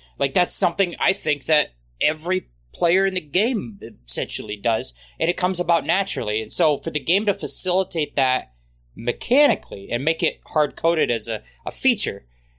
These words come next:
that you, not only you can access, but you have to kind of build up to. Now, obviously, we were able to buy right into this as soon as it came out 'cause we've been playing forever.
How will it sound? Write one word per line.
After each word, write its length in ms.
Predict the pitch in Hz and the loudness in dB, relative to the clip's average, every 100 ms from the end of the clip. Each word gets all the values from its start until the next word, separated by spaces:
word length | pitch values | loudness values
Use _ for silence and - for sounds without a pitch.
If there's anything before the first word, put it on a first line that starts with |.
| _ _ 131 | _ _ -2
that 240 | 151 160 | 2 2
you, 380 | 139 175 156 160 _ _ _ _ _ | 0 0 0 -2 _ _ _ _ _
not 200 | 160 185 | 0 2
only 440 | 226 202 151 - _ _ _ _ _ _ _ _ | 4 2 0 -4 _ _ _ _ _ _ _ _
you 180 | 156 143 | -10 -4
can 140 | 147 | 2
access, 340 | 180 208 147 - | 2 2 0 0
but 180 | 151 | -2
you 60 | 175 | 0
have 120 | 170 | 0
to 80 | - | -2
kind 140 | - 131 | -4 -4
of 80 | |
build 220 | 117 127 127 | 0 2 2
up 160 | 156 | 0
to. 180 | - 107 117 | 0 -4 0
Now, 160 | 135 | 2
obviously, 440 | 143 135 147 113 - _ _ _ | 2 2 0 -2 -8 _ _ _
we 200 | 127 160 | 0 2
were 100 | 151 | 4
able 200 | 147 135 | 2 2
to 80 | 123 | 0
buy 200 | 127 123 | 2 2
right 220 | 120 117 | 2 2
into 200 | 123 120 | 0 -2
this 220 | 110 101 | -2 0
as 100 | 113 | 0
soon 120 | - 110 | 0 -2
as 100 | 110 | -6
it 80 | |
came 160 | - 113 | -6 0
out 140 | 190 | 0
'cause 140 | 196 117 | 0 -8
we've 140 | 113 | -10
been 100 | 110 | -12
playing 260 | 104 131 117 | -4 -2 -2
forever. 420 | - 123 143 104 | -2 0 0 0